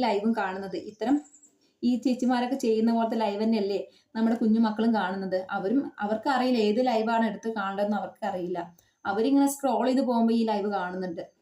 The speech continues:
അപ്പോ ഇത്തരം ആളുകൾ നമ്മുടെ സമൂഹത്തിനോട് കൊടുക്കുന്നത് അത്ര നല്ല മെസ്സേജ് ആണോ? ഈ വീഡിയോ കാണുന്ന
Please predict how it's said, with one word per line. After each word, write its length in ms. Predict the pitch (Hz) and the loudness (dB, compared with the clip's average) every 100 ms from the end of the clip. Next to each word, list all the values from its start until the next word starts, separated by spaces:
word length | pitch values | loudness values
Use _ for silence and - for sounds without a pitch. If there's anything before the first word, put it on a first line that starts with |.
| _ | _
അപ്പോ 220 | 208 208 226 - _ _ _ _ | -10 -6 -6 -8 _ _ _ _
ഇത്തരം 340 | 285 - 330 339 | -2 2 4 4
ആളുകൾ 340 | 285 285 294 285 - | 4 4 2 0 0
നമ്മുടെ 220 | 247 247 | 0 0
സമൂഹത്തിനോട് 680 | 277 233 233 269 277 277 254 | 2 2 4 4 4 2 2
കൊടുക്കുന്നത് 600 | 277 214 214 - 233 220 - 208 | 2 0 -2 0 2 2 -2 -8
അത്ര 220 | - - 233 | -14 -4 0
നല്ല 460 | 226 208 214 240 | 0 0 0 2
മെസ്സേജ് 460 | 277 226 208 233 233 | 2 2 0 -2 0
ആണോ? 320 | 202 185 196 185 220 | -2 -2 -4 -6 -2
ഈ 80 | 240 | 0
വീഡിയോ 280 | 220 220 226 | 0 0 0
കാണുന്ന 340 | 214 202 208 | -2 -2 -2